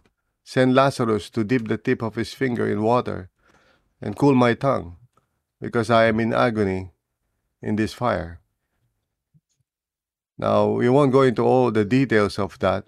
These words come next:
but suffice to say, you know, what Jesus is saying in this story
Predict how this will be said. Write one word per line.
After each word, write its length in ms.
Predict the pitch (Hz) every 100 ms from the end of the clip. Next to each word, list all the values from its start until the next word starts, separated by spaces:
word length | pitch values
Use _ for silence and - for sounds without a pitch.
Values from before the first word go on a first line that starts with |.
| _
but 220 | 104 107 104 _ _ _ _ _ _ _
suffice 460 | - 123 131 123
to 100 | -
say, 300 | 110 127 110
you 80 | 107
know, 180 | 107 107
what 240 | 107 107
Jesus 460 | 95 127 131 117 98
is 100 | 104
saying 300 | - 120 113
in 140 | 104
this 180 | 101 98
story 480 | - 117 110 95 95